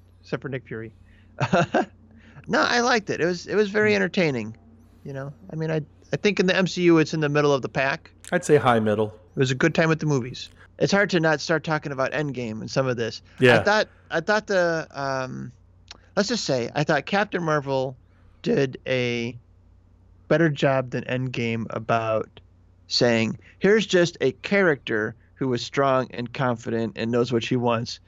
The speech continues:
Speaker 1: without having to say, "Girl power." It was just
Speaker 2: <laughs> Right.
Speaker 1: just
Speaker 2: She just is.
Speaker 1: it ju-, she, she, yes, she's a girl, but it's just about somebody who has this journey,
Speaker 2: Yeah.
Speaker 1: right?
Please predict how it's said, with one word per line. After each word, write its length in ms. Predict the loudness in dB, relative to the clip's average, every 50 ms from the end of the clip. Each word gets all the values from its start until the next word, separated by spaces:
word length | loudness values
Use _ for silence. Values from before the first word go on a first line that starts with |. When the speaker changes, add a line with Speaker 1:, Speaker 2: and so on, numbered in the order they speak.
| _ _ _ _ _
Speaker 1:
without 280 | -2 0 2 2 2 2
having 240 | 2 0 0 -2 -4
to 60 | -6
say, 380 | -4 -4 -2 -2 -2 -4 -6 -10 -18 -20 _ _ -20 -20 _ _ _ _
"Girl 380 | 2 4 6 6 6 4 2
power." 720 | 0 -2 -2 -2 0 0 -2 -2 -6 -8 -10 -12 -14 -18 -20 _ _ _ _ _ -8
It 140 | -6 -4
was 180 | -2 -2 -4 2
just 360 | 4 4 4 4 0 -2 -6 -8 -8
Speaker 2:
<laughs> 60 | -4 -2 0 4 6 6 6 4 0 -8 -4
Right. 300 | 2 4 4 4 2 -2 -8 -16 -20 -20 -20 -14 -6
Speaker 1:
just 140 | -4 0 2
Speaker 2:
She 40 |
just 180 | 2 2 2 2
is. 300 | 0 0 0 -4 -10 -18 -20 _
Speaker 1:
it 140 | -2 0 0
ju-, 200 | 0 -4 -8 -8
she, 240 | -8 -10 -12 -14 -14 -16 -20 -20 -20 _ -20
she, 260 | -20 -20 -18 -18 -18 -6
yes, 240 | -2 0 0 0 0
she's 180 | -2 -4 -2 -2
a 80 | -4
girl, 460 | -2 2 4 4 4 4 4 2 0 -2
but 220 | -2 -2 -2 -2
it's 100 | -4 -6
just 160 | -8 -10 -8
about 240 | -4 -4 -4 -4 -4
somebody 800 | -4 -2 0 0 0 2 0 0 -2 -2 -4 -8 -12 -14 -16 -18 -20 _ _ _
who 500 | -12 -10 -8 -6 -6 -6 -8 -10 -12 -14 -18 _ _ _ _ _ _ _ _
has 260 | -6 -6 -6 -4 -4
this 180 | -8 -10 -10 -10
journey, 340 | -4 -2 -2 -2 -2 -6
Speaker 2:
Yeah. 40 | -10 -14 -18 -20 _ _
Speaker 1:
right? 360 | -8 -4 -4 -2 -2 -4 -6